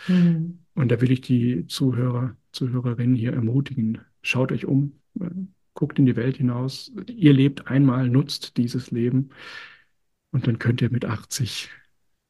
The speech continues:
Speaker 2: getrost und zufrieden zurückschauen und sagen, ja, ich hab mindestens alles versucht. Ich war mir bewusst, äh, dass ich diese Chancen nutzen kann. Und das fühlt sich gut an.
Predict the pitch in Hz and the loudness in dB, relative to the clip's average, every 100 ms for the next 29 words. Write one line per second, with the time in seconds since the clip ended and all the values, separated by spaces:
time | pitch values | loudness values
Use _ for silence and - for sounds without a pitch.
0 | _ _ _ _ - 123 123 151 - 127 | _ _ _ _ -2 4 6 4 2 -2
1 | - - 123 123 - 113 123 - 113 117 | -2 -4 -2 0 -2 -4 -6 -6 -8 -8
2 | 101 104 127 - 120 - - _ _ - | -8 -6 -6 -6 -12 -14 -20 _ _ 6
3 | 165 190 143 - 123 127 - 139 - 123 | 8 8 4 0 -2 -4 -4 -6 -4 -4
4 | 143 - - _ - 139 - - 110 120 | -4 -10 -20 _ -10 -8 -10 -8 0 4
5 | 127 120 110 143 - - - _ _ - | 4 2 2 2 0 -12 -20 _ _ -8
6 | 123 104 120 117 117 123 117 110 - 120 | -6 -4 -4 -6 -4 -4 -4 -6 -4 -2
7 | 120 117 - _ _ 131 127 135 113 113 | 0 -2 -4 _ _ 4 4 0 0 2
8 | 131 139 _ _ _ _ _ _ - 113 | 0 -2 _ _ _ _ _ _ -4 -2
9 | 110 - 135 131 - 110 104 | -2 -4 -4 -4 -4 -6 -6